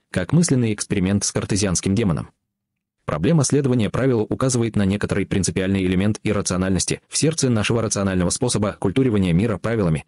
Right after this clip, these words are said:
теориями и концептуальными схемами. Проблема Юма указывает на принципиальную шаткость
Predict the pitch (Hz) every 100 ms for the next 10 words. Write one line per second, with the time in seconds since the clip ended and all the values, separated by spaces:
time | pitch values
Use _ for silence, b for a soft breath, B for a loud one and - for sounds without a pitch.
0 | - 107 107 104 90 92 - 101 104 101
1 | - 98 90 87 - - 78 69 - _
2 | _ _ _ _ _ - - 151 147 113
3 | 139 107 - 131 120 113 113 107 98 82
4 | 98 90 82 117 - - -